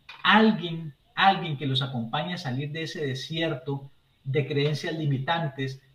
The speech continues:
de paradigmas, de, de ideas autocompradas. Si tenemos licencia o no, es un, es un plus, podría ser una, un testimonio o una,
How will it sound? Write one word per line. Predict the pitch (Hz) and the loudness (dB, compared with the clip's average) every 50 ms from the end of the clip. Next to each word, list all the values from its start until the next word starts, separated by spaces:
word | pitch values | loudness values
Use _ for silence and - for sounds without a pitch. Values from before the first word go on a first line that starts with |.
| _ | _
de | - 139 156 147 | -4 -2 -2 0
paradigmas, | - 147 147 135 135 135 143 170 180 170 - 160 147 135 123 123 - - - - _ _ _ _ - _ _ _ _ _ _ | 2 2 2 2 2 2 4 4 4 4 2 0 0 0 0 0 -2 -6 -16 -18 _ _ _ _ -20 _ _ _ _ _ _
de, | - 131 131 147 143 143 135 143 | -8 -4 0 0 2 0 0 -2
de | 156 160 151 | -2 0 0
ideas | 147 147 151 165 190 196 185 180 180 - 175 | 2 2 2 4 4 4 4 2 0 0 0
autocompradas. | 156 135 135 - 165 151 - - 143 127 123 123 - 165 156 151 143 127 131 131 131 - - - - - _ _ _ _ _ - - - - - _ _ _ _ _ _ - - - | 0 -2 -2 -2 -4 -4 -4 -2 -2 0 -2 -2 -2 0 0 2 2 2 0 0 -2 -4 -8 -20 -20 -20 _ _ _ _ _ -20 -20 -20 -20 -20 _ _ _ _ _ _ -20 -20 -18
Si | - - 185 139 | -14 -12 -8 -2
tenemos | 165 156 160 175 196 208 208 | 0 0 2 4 6 6 4
licencia | 196 - - 214 208 208 202 - - 170 | 4 2 2 4 4 4 4 4 2 -2
o | 151 151 | -2 -2
no, | 160 185 202 196 - - | 0 0 -2 -2 -2 -4
es | - 147 143 - | -6 -6 -4 -4
un, | 180 175 175 - - | -6 -8 -8 -8 -8
es | 135 - | -6 -6
un | - 175 165 - - _ _ | -6 -8 -10 -12 -18 _ _
plus, | - 208 233 208 160 135 - - - | 0 2 4 4 4 2 0 -4 -6
podría | 139 131 135 139 151 156 | -4 -2 0 0 0 -2
ser | - 180 175 | -2 -4 -4
una, | 175 175 180 180 175 156 - - - | -4 -2 -2 -2 -2 -4 -8 -10 -6
un | 156 147 - | -6 -6 -4
testimonio | - 190 - - - - 151 151 175 185 185 185 180 170 | -4 -4 -4 -4 -4 -4 -2 -2 -2 -2 -4 -4 -4 -2
o | 143 135 | -2 0
una, | 135 139 147 156 170 170 165 147 135 131 - - | 0 0 0 -2 -2 -2 -2 -2 -2 -4 -8 -14